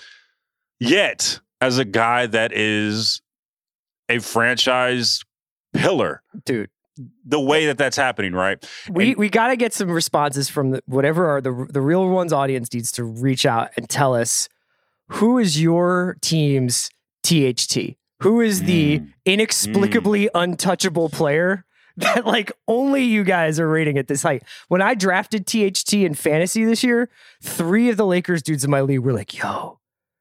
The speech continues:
Speaker 2: yo, that's, like, you should do, you should make him your keeper instead of Zion." Like, guys were losing their minds about T H T.
Speaker 1: You know who used to be that and it worked out? It was Kawhi Leonard for a long time with the
Speaker 2: Mm-hmm.
Speaker 1: San Antonio Spurs.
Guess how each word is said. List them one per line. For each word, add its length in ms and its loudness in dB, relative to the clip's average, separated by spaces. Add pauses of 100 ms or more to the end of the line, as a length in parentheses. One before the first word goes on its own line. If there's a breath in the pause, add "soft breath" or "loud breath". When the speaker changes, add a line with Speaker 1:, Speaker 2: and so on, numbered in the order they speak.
(260)
Speaker 2:
yo, 240 -2
that's, 260 -4
like, 160 -6 (240)
you 140 2
should 180 -2
do, 280 0
you 100 0
should 180 0
make 160 2
him 160 2
your 140 2
keeper 400 -2
instead 300 -2
of 80 -4
Zion." 500 -2
Like, 240 0 (240 loud breath)
guys 320 2
were 120 2
losing 560 2
their 140 2
minds 520 -2
about 340 -2
T 160 -2
H 220 -2
T. 260 -4 (400)
Speaker 1:
You 100 -2
know 140 2
who 60 2
used 280 2
to 60 0
be 140 2
that 160 2
and 80 0
it 80 0
worked 260 -2
out? 300 -2 (680)
It 80 0
was 160 -2
Kawhi 400 2
Leonard 260 -2
for 120 -2
a 80 0
long 200 0
time 280 -4
with 100 0
the 60 -2
Speaker 2:
Mm-hmm. 60 -2
Speaker 1:
San 180 -2
Antonio 400 -2
Spurs. 440 -6